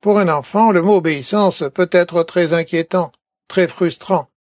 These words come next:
Le mot qu'il arrache à ce qu'il désire le plus faire, pour aller vers ce qu'il désire le moins faire. Et quelque chose de cette aversion de l'obéissance reste dans la vie adulte, n'est-ce pas ?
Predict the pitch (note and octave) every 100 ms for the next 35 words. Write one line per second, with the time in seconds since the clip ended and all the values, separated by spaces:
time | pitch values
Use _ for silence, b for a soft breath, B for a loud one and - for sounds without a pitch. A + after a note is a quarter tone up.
0 | _ _ _ F#3+ G3 A3+ F#3 F3 E3+ E3
1 | D3+ A#2+ C3+ - - F#3 A3 F#3+ F3+ F3
2 | G3+ F#3 F3 E3 F#3 E3+ F3+ E3 - F3
3 | C3+ A2+ - _ _ _ - F#3+ F#3+ G3
4 | F3+ - F3+ F#3 E3+ F3 E3 F3+ E3+ E3+
5 | F3 E3 - F3+ C#3+ A2+ A2+ _ _ _
6 | _ _ - E3+ G#3+ F#3+ E3+ D3+ A3 A3+
7 | F3+ E3 E3+ F3+ E3 D#3+ - G3+ G#3 E3
8 | D#3+ D#3 C#3+ G3 F#3 D#3 - B2+ _ _
9 | - E3+ G3 F3 F#3 F3+ F3+ F3 F#3 F#3
10 | G3+ F3+ D#3 D#3 D#3+ - F#3 F3